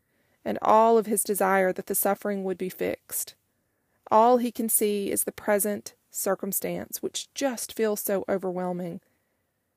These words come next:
He's so consumed with it that he can't see the solution standing right in front of him.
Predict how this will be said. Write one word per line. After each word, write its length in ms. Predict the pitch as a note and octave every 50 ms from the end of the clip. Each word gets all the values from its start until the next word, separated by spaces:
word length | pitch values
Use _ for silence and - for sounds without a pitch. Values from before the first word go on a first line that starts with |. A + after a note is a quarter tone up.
| _ _ _ _ _ _ _
He's 200 | - B3 A3 -
so 280 | - - A#3 A#3+ B3+
consumed 540 | - - C4 A3 - - A3+ A3+ A3+ A3+ G#3
with 180 | A3+ G3 F#3 F#3+
it 200 | F#3+ - - -
that 120 | G#3 A3
he 160 | G#3 A3+ G#3+
can't 380 | - - - C4 B3 A3+ - -
see 180 | - A#3+ A3
the 140 | A3 G#3 G#3
solution 560 | - - G3+ F#3+ G3 G3+ G#3 - - G3 F3+
standing 400 | F#3 - - G3 F#3+ F#3 F3+ F3
right 200 | F3 F3 F3+ F3+
in 120 | F3+ F3 E3+
front 180 | - F3+ F3
of 80 | F3 F3
him. 300 | - - F3+ E3 E3+ F#3